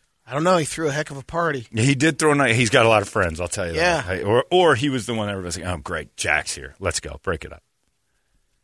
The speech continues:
Speaker 2: But, uh, look, here's the thing. I was watching The Bachelor, uh, last season, not the new one, which I find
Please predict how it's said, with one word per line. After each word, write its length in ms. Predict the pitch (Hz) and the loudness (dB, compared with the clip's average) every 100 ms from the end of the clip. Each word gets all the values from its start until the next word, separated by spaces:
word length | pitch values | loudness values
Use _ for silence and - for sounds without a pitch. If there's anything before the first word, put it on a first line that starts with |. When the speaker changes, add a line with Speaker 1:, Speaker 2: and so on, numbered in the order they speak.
| _ _ _ _ 123 | _ _ _ _ -2
Speaker 2:
But, 180 | 113 _ | -2 _
uh, 120 | 135 - | -4 -2
look, 300 | 120 104 - | 0 -2 -2
here's 300 | - 156 147 - | -4 -2 0 -2
the 60 | |
thing. 340 | - 110 78 76 _ _ _ - | -4 -4 -4 -10 _ _ _ -4
I 60 | 135 | -2
was 100 | 127 | 2
watching 300 | 139 - 113 | 2 2 0
The 80 | 92 | 0
Bachelor, 640 | 98 104 - 107 98 - | 0 0 0 -2 -2 -4
uh, 400 | 90 82 80 71 - _ _ _ - | -6 -6 -8 -10 -16 _ _ _ -12
last 400 | 98 98 101 - | -4 -2 -2 -2
season, 260 | 110 117 | -4 -2
not 180 | 104 113 | 0 0
the 80 | 92 | -2
new 160 | 87 82 | -4 -4
one, 140 | 87 | -6
which 140 | 95 | -4
I 80 | 113 | -2
find 320 | - 117 95 | -2 -4 -4